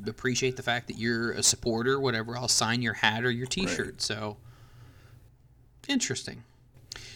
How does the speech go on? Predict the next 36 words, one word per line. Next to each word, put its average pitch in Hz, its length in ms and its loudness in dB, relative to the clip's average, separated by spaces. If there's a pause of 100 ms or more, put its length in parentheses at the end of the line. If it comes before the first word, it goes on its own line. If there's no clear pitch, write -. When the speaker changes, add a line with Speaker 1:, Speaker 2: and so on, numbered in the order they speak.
(160)
Speaker 1:
Uh, 143 640 10
speaking 233 480 4
of, 131 100 4
I 131 80 6
was 123 120 2
telling 180 200 4
this 135 220 2
to, 123 320 4
uh, 113 180 -2 (260)
I 110 80 -6
think 214 160 0
I 185 60 4
sent - 380 2
you 117 80 0
this 107 200 -2
message 113 600 0
in 113 80 -4
a 107 40 -2
group 120 240 -2
chat - 280 0
with 104 120 -10
Mikey. 113 380 -2 (400)
The 131 140 6
event 139 260 12
that 175 100 6
I'm 180 140 8
going 170 360 6
to, 190 380 10
I'm 127 220 2
super 160 380 4
excited 139 400 6
about. 151 260 4
It's 127 140 2
around 127 260 6
my 117 100 6
birthday. 156 600 4